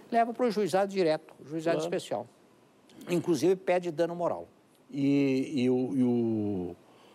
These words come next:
Speaker 2: a despesa de, de levar a geladeira pra Tramandaí?
Speaker 1: Não, não,
Speaker 2: Não,
Speaker 1: não,
Speaker 2: é
Speaker 1: agora
Speaker 2: tudo
Speaker 1: não.
Speaker 2: por conta da loja?
Speaker 1: Tudo por conta da loja.
Speaker 2: Tá certo.
Speaker 1: E ainda mais se a loja tem lá um, um, um, um fretista, lá, um cara que faz frete lá cadastrado na loja, aí é a responsabilidade solidária.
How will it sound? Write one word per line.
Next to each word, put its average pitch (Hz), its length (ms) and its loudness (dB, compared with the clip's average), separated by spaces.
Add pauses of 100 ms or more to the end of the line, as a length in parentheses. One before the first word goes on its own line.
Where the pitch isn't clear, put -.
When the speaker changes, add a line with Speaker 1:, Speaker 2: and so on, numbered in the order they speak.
(140)
Speaker 2:
a 110 80 0
despesa 135 640 0
de, 123 180 -4
de 110 200 -6
levar 123 320 2
a 135 60 2
geladeira 117 520 -2
pra 139 260 0
Tramandaí? 120 520 -2
Speaker 1:
Não, 127 320 0
não, 147 200 -4
Speaker 2:
Não, - 40 -4
Speaker 1:
não, 170 100 -2
Speaker 2:
é 117 40 -2
Speaker 1:
agora 127 320 0
Speaker 2:
tudo 208 80 -2
Speaker 1:
não. 185 120 -2
Speaker 2:
por 170 80 0
conta 208 160 -4
da 196 100 0
loja? 139 360 0 (100)
Speaker 1:
Tudo 156 200 -4
por 185 140 -8
conta 170 300 -6
da 101 100 -4
loja. 92 200 -6 (400)
Speaker 2:
Tá 95 120 -12
certo. - 260 -12
Speaker 1:
E 120 60 2
ainda 170 240 2
mais 175 320 -2
se - 120 -4
a 220 40 0
loja 175 460 0
tem 180 300 -4
lá 143 220 0
um, 165 60 -4
um, 107 760 -12 (640)
um, 107 40 -10
um 95 40 -12
fretista, 120 720 -4
lá, 101 120 -2
um 110 120 -6
cara 95 220 -4
que - 80 -20
faz 107 240 -4
frete 120 440 -2
lá 117 140 -2
cadastrado 135 640 -4
na 160 100 -6
loja, 220 340 -2
aí 277 100 -2
é 285 100 0
a 262 40 -2
responsabilidade 123 640 -4
solidária. 139 480 -4